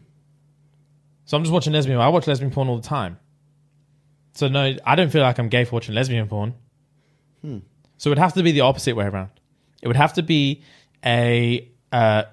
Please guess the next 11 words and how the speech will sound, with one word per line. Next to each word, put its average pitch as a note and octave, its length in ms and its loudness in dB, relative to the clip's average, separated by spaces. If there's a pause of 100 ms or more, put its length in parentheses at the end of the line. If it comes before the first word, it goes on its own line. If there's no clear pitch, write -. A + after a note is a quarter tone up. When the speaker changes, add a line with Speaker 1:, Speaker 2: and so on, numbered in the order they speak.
(120)
Speaker 1:
transgender D3 880 -2
woman A#2+ 480 0 (920)
Speaker 2:
Mm-hmm. F#2+ 340 -10 (880)
Speaker 1:
who C3 580 2 (440)
is B2 120 -8
having C3 320 -2
sex - 360 -4
with A2 100 -2
a G#2+ 60 0
biological A#2+ 760 0
man. G2 500 -2